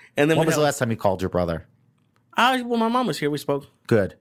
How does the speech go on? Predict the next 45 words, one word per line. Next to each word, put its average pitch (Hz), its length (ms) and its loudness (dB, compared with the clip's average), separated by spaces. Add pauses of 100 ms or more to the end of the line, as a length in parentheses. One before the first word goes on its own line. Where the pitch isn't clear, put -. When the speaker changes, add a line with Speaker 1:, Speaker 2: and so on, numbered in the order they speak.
Speaker 2:
Okay, 98 220 0
I'm 90 140 -4
gonna 92 140 -4
say, 90 280 0
I 87 40 -4
want 92 200 -2
you 95 60 0
to 90 80 0
call - 320 -2
him 90 100 -6
and 82 80 -8
tell 90 120 -4
him 85 80 -4
you 82 60 -4
love 82 220 -6
him. 82 180 -12 (420)
Speaker 1:
Oh, - 80 2
no, 311 180 2
yeah, 233 120 2
we 180 100 0
spoke 190 200 -2
when, 151 240 -2
when 143 160 0
Speaker 2:
Good. - 120 0
Speaker 1:
my 135 60 -4
mom 131 160 -4
was 131 100 -6
here. 135 160 -4 (480)
Um, 135 500 0 (760)
and 160 280 2
I, 151 100 0
I 160 40 2
always 160 240 -2
used 143 140 -8
to 135 80 -2
hate, 131 420 -4
uh, 110 80 -4 (720)
ki-, - 260 -2
I, 180 400 0
I, - 260 -8
kids 269 260 -2
like 359 160 -2
helping, 226 400 0
or 170 80 0
I, 180 220 -2